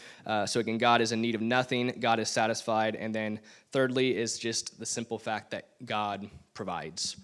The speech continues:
He provides. Abraham called the name of that place, "The Lord," or Yahweh, "will provide. As it is said to this day, on the mount of Yahweh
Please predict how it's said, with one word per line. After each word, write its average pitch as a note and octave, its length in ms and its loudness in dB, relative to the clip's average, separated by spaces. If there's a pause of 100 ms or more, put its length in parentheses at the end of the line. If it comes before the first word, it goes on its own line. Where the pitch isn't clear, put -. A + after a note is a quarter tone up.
(360)
He C#3 260 -4
provides. G2+ 680 0 (140)
Abraham A#2+ 400 0
called C3+ 480 4
the D3 60 2
name B2+ 260 2
of B2 60 0
that B2+ 180 2
place, A2 580 -2 (460)
"The G#2 100 -2
Lord," A2 440 2
or G#2+ 160 -2
Yahweh, G#2+ 640 2
"will G2+ 220 -2
provide. F#2+ 640 -2 (380)
As A2 180 -2
it A#2+ 60 -4
is A#2 100 2
said A2+ 280 2
to B2 80 -4
this C3+ 180 2
day, A2+ 320 2
on A2 180 -4
the G#2 80 -4
mount A2 460 -4
of A#2 260 -2
Yahweh G2+ 600 0